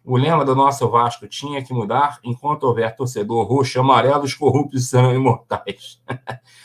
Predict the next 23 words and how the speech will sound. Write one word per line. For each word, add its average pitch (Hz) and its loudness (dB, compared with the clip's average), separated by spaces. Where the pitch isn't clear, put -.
Gostei 160 4
dessa, 123 2
hein? 120 -6
Gostei 139 -2
dessa. 101 -6
Wellington, 160 -2
Wellington 156 0
Santana, 127 -2
"Edinho, 117 -4
o 120 -8
que 180 -8
você 165 -4
acha 147 2
do 139 -4
Salgadex? 135 -2
Cobrou 135 -2
sete 160 -2
e 131 0
meio 135 -2
por 131 -4
cento 127 -4
do 104 -2
Vasco." 90 -6